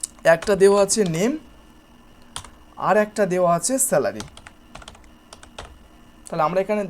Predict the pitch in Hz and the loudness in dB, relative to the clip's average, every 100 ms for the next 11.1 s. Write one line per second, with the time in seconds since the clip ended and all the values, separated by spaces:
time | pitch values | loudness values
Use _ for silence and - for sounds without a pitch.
0 | - - 208 202 220 220 240 302 202 165 | -10 -8 -6 0 2 2 2 -2 -6 -8
1 | 151 160 254 381 - - - - - 143 | -6 -4 -4 -6 -14 -20 -20 -20 -6 -2
2 | 254 320 - - - - - - - - | -2 -4 -14 -20 -20 -20 -20 -20 -20 -20
3 | - - - - - - - 214 147 104 | -20 -20 -20 -20 -20 -16 0 0 2 -4
4 | - - - - - - - - - - | -10 -20 -20 -20 -20 -20 -20 -20 -20 -20
5 | - - - - - 180 254 285 285 285 | -20 -20 -20 -20 -10 0 4 4 4 0
6 | 277 254 233 254 311 - - 185 226 277 | -2 -4 -2 -4 -6 -2 4 6 6 0
7 | - 202 226 - 190 180 175 180 - 160 | 0 2 2 -2 -4 -4 -4 -4 -4 0
8 | 175 180 190 208 208 220 294 - - - | 0 0 0 0 0 -4 -6 -14 -20 -20
9 | - - - - - - - - - - | -20 -20 -20 -20 -20 -20 -20 -20 -20 -18
10 | - - - 208 214 269 269 233 226 240 | -10 -8 -4 0 2 2 0 0 -2 -4